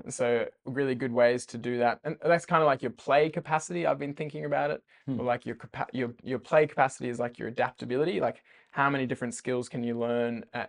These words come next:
Speaker 1: and how quickly, and how can you apply them? But that's really good to express through things like, you know, sports or balance training, parkour and natural movement, juggling, martial arts, um,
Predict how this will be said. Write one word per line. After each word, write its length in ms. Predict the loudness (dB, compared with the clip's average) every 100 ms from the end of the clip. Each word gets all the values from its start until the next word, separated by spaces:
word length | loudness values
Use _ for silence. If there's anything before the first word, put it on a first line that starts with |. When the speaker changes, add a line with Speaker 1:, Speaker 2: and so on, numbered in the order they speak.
| -8
Speaker 1:
and 180 | -10 -10 _ -10
how 220 | -4 -4
quickly, 500 | -4 -6 -4 -6 -8 _ _ -10
and 80 | -6
how 100 | -4
can 160 | -4
you 100 | -2
apply 380 | -2 -2 -2 0
them? 220 | -2 -6 _ -20 -20 _
But 140 | 4 10
that's 240 | 10 8
really 260 | 4 6 6
good 320 | 6 4 2
to 120 | 0
express 440 | 0 0 2 0 0
through 380 | -6 -4 -4 -6
things 320 | -8 -6 -2
like, 320 | -4 -4 -20 _ _ _ _
you 80 | -8
know, 120 | -8
sports 640 | -10 -10 6 12 12 12 6
or 140 | -2
balance 460 | 8 8 8 4 0
training, 600 | 0 2 2 0 -2 2
parkour 520 | 4 4 2 0 0
and 80 | 0
natural 320 | -4 -2 -2
movement, 880 | -2 -2 -2 0 0 0 -4 -12 -20 _ _
juggling, 920 | 6 8 8 2 2 0 0 -2 -2 2
martial 380 | 2 4 4
arts, 640 | 8 10 10 6 -8 -16 -20 _ _ _ _ _ -10
um, 440 | -4 -2 -2 -6